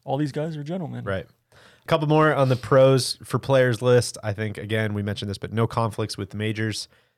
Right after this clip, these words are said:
Speaker 2: is a very big deal. No threat of a ban is a very big deal. Having a set schedule, I think, is both,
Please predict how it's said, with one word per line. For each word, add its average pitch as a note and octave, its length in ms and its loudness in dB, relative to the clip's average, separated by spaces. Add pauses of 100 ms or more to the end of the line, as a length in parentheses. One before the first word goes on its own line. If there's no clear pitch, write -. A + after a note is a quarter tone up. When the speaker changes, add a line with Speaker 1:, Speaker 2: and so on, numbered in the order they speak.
(140)
Speaker 2:
is G2+ 120 -8
a G2+ 40 -8
very G#2+ 160 2
big G2 180 -6
deal. G2+ 400 -4 (400)
No A2 220 -4
threat A2 360 -2
of G#2 440 -6
a - 80 -10
ban A#2 600 -2
is G#2 220 -6
a G2+ 60 -6
very G#2 200 0
big G2+ 200 -6
deal. G#2+ 400 -2 (300)
Having F3+ 240 0
a C#3+ 40 0
set C3 240 -2
schedule, B2 580 -4 (220)
I G#2+ 100 -4
think, A2+ 360 -8
is G#2+ 200 -6
both, G#2 340 -6